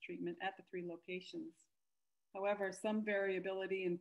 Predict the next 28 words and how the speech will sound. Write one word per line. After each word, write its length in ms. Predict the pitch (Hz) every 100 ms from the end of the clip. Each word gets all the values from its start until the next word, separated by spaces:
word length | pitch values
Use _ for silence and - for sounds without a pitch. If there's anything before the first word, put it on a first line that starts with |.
| -
potters' 340 | 185 180 170 -
choices 500 | 196 190 185 185 202
is 160 | 214
evident 400 | 180 170 165 170
when 100 | 185
examined 520 | 180 170 185 180 180 175
through 140 | 170
a 20 |
technological 800 | 170 - 190 180 196 196 - 170 165
lens, 440 | 156 156 175 175
and 160 | 180 185
whether 260 | 196 196
those 360 | 180 185 180 -
choices 440 | - 190 180 175
are 80 | 180
linked 340 | 180 185 - -
to 40 | -
pottery 340 | 185 185 180 180
function, 560 | 190 185 - 185 185 185 _ - _ -
availability 800 | 175 202 202 196 202 196 190 180
of 80 | 165 170
resources, 720 | 202 202 202 190 180 180 180
or 160 | 180 190
other 160 | 196 196
cultural 420 | 180 - 180 170 -
factors 500 | 170 170 175 165 -
remains 400 | 180 175 170 -
unresolved. 640 | 175 175 165 175 170 165